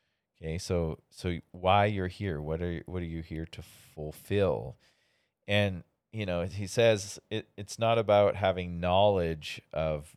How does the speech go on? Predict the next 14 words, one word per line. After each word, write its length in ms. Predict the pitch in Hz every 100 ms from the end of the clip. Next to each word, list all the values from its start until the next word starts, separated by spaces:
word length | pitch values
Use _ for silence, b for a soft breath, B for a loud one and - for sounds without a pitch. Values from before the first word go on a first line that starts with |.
| -
religion 500 | 87 87 98 98 78
and 180 | 76 76
dogma. 640 | 76 90 82 71 50 -
It's 120 | 76 90
not 140 | 87
about 260 | 82 78 65
religiosity, 1400 | 80 87 80 78 76 73 92 - 90 - 69 50 - b b b b -
but 180 | 92 85
more 340 | 95 98 98
so 300 | - 95 90
about 480 | 82 82 80 76 -
direct 720 | 87 80 90 90 - - - - 90
mystical 720 | 92 - 95 - - 73 73 -
experience, 1300 | - - - 80 104 90 - - - - - -